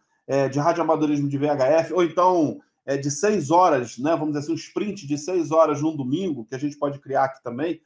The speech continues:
a ideia é tudo, isso tudo tá sendo bolado ainda, né? A gente vai ter sempre uma, um grande fluxo e um grande trabalho pra todo mundo, entendeu? Uma grande diversão pra todo mundo.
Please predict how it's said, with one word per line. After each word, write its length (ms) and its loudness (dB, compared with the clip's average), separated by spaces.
a 120 0
ideia 160 2
é 40 0
tudo, 360 -10
isso 260 -4
tudo 220 -2
tá 120 4
sendo 280 2
bolado 480 6
ainda, 320 2
né? 180 -4
A 80 4
gente 240 0
vai 140 4
ter 200 0
sempre 800 0
uma, 360 0
um 120 0
grande 320 0
fluxo 640 0
e 140 -2
um 280 -2
grande 260 2
trabalho 380 4
pra 140 -2
todo 220 -2
mundo, 300 -2
entendeu? 240 -4
Uma 140 2
grande 260 0
diversão 680 -2
pra 140 -4
todo 240 -4
mundo. 240 -6